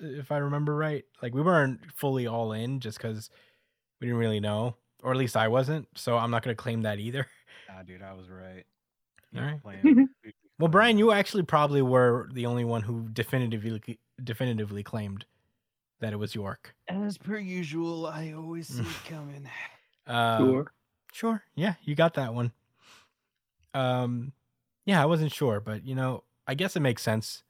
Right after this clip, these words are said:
Speaker 1: She is the one we've seen the least in hindsight. <laughs> Um, but, uh, I guess, uh, the only really thing I,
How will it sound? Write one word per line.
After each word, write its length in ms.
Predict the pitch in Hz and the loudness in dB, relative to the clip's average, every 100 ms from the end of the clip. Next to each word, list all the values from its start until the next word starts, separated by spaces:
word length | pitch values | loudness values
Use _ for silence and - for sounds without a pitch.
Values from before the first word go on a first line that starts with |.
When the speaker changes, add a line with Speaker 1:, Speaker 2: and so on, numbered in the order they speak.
| _ - | _ -8
Speaker 1:
She 260 | - 135 | -4 0
is 220 | 139 143 | 2 2
the 80 | 139 | 0
one 340 | 123 120 120 113 | 2 2 2 0
we've 140 | 113 | -4
seen 480 | - 123 110 110 107 _ _ _ - | -4 -6 -4 -6 -8 _ _ _ -10
the 160 | 117 113 | -2 -2
least 580 | 107 120 95 - - - _ _ _ _ _ _ _ - | 0 -2 -2 -6 -6 -12 _ _ _ _ _ _ _ -8
in 120 | 110 | -6
hindsight. 580 | 110 110 107 - 101 - _ | -4 -4 -4 -8 -14 -16 _
<laughs> 40 | - _ _ _ _ _ _ _ _ _ _ | -20 _ _ _ _ _ _ _ _ _ _
Um, 560 | 123 110 101 98 101 135 _ _ - - _ _ _ _ _ _ _ _ _ 127 | -4 -2 -2 -6 -8 -12 _ _ -20 -20 _ _ _ _ _ _ _ _ _ 4
but, 320 | 131 131 - - | 6 4 0 -4
uh, 340 | 131 127 127 - | -2 0 -2 0
I 80 | 165 | 2
guess, 260 | 208 - | 2 2
uh, 160 | 214 208 | 2 4
the 140 | 180 | 4
only 220 | 208 269 | 2 2
really 340 | 185 131 139 131 | 0 2 2 0
thing 300 | - 135 | 0 -2
I, 100 | 135 | 0